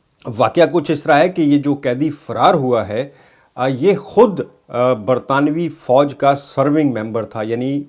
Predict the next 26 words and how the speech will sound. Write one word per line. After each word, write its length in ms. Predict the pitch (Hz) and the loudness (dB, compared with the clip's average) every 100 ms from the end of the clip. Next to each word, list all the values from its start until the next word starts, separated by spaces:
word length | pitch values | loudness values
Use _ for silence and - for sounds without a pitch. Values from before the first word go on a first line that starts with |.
| - | -6
फ़ौजी 360 | 143 151 170 | -2 -2 -2
था, 220 | 147 123 117 - | -4 -4 -4 -4
ख़ुद 180 | 175 156 | -4 -2
भी 280 | 120 135 127 _ _ _ - | -2 -2 -4 _ _ _ -4
बरतानवी 600 | 120 - 123 127 127 123 | -4 -2 -4 -2 -4 -6
फ़ौज 420 | - 127 165 156 | -2 4 4 6
में, 300 | 175 180 180 _ _ _ _ - | 4 2 0 _ _ _ _ 2
और 300 | 147 170 170 | 6 6 4
इसको 340 | 170 - 190 156 | -2 0 -2 0
गिरफ़्तार 540 | 127 123 - 156 208 | -2 -4 2 4 4
किया 280 | 196 170 151 | 2 2 2
गया 260 | 131 127 117 | 4 2 0
था, 220 | 101 117 117 - _ _ _ _ | 0 0 -2 -4 _ _ _ _
आ, 300 | 117 120 120 | 0 2 2
दहशतगर्दी 880 | 110 92 143 143 165 120 120 123 160 | 0 0 0 2 -2 -2 -4 -2 -4
के 180 | 156 175 | -2 0
इल्ज़ाम 360 | 156 143 143 160 | 0 2 2 2
में, 260 | 175 180 | -2 -2
दहशतगर्दी 640 | 127 123 143 127 127 120 | 0 -2 -2 -4 -6 -6
की 120 | 120 113 | -10 -10
प्लानिंग 480 | - 131 156 190 | -2 2 2 0
के 100 | 190 | 0
इंतज़ाम 440 | 190 180 151 151 165 | -2 -2 2 2 2
में 200 | 185 214 - _ _ _ - | -4 -8 -12 _ _ _ 2
और 520 | 170 190 185 - - | 6 8 6 0 -10
सीक्रेट 680 | - - 226 247 208 214 - | -20 -10 -6 -4 -4 -6 -4